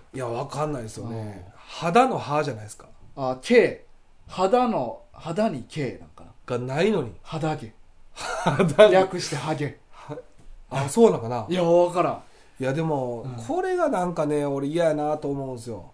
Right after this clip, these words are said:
Speaker 2: あー。
Speaker 1: ハゲの人をなんかバカにしてるような感じが嫌なんですよ。だ-、だから僕もね、だから実際ハ-、
Speaker 2: まあ。
Speaker 1: ハゲてくるわけじゃないですか。
Speaker 2: うん。
Speaker 1: で、それをね、
Speaker 2: うん。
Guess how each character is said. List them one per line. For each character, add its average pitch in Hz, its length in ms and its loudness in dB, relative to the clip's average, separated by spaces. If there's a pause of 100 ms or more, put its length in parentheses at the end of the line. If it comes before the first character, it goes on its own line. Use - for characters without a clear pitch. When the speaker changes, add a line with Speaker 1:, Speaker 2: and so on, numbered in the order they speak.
(100)
Speaker 2:
あ 123 60 -12
ー。 117 60 -10
Speaker 1:
ハ 113 160 -2
ゲ 359 140 2
の 349 100 4
人 - 180 -2
を - 20 0
な 165 80 -2
ん - 20 -2
か 147 60 0
バ 254 180 2
カ 427 140 -2
に 415 120 4
し 370 60 -10
て 370 140 2
る 339 80 0
よ 302 80 2
う 190 60 2
な 143 100 -2
感 139 280 -4
じ 135 140 -6
が 139 100 -4
嫌 165 220 2
な 135 140 -4
ん - 20 -12
で 113 80 -12
す 101 320 -12
よ。 - 60 -12
だ-、 190 140 6
だ 190 40 -6
か - 20 -10 (220)
ら 208 120 6
僕 240 200 6
も 294 120 4
ね、 196 120 6
だ 233 100 6
か 208 120 4
ら 180 60 4
実 165 180 -6
際 190 100 2
ハ-、 175 160 2
Speaker 2:
ま 190 140 -4
あ。 - 20 -10
Speaker 1:
ハ 185 160 0
ゲ 226 160 6
て 370 220 2
く 302 100 -2
る 202 60 2
わ 220 100 4
け 214 60 0
じ 175 80 -2
ゃ - 20 0
な 123 60 -8
い - 20 -10
で 113 60 -10
す 147 60 -12
か。 131 60 -4
Speaker 2:
う 120 180 -6
ん。 110 120 -12 (320)
Speaker 1:
で、 156 80 -8
そ 339 160 -2
れ 381 120 2
を 370 120 0
ね、 339 280 2
Speaker 2:
う - 20 -8
ん。 110 240 -10